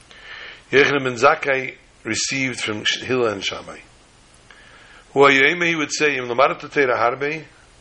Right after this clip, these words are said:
if you learned a lot of Torah, al tachzik teva latzmach, don't hold so great of yourself.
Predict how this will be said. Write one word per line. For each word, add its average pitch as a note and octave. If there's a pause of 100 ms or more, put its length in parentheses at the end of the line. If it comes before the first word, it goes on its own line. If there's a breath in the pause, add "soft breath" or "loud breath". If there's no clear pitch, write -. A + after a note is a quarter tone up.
(460 loud breath)
if -
you C3+
learned F#3+
a F3+
lot F#3
of G3
Torah, -
al C#3
tachzik C#3+
teva C#3+
latzmach, A#2 (720 soft breath)
don't D3+
hold D3
so A#2+
great B2
of G#2+
yourself. -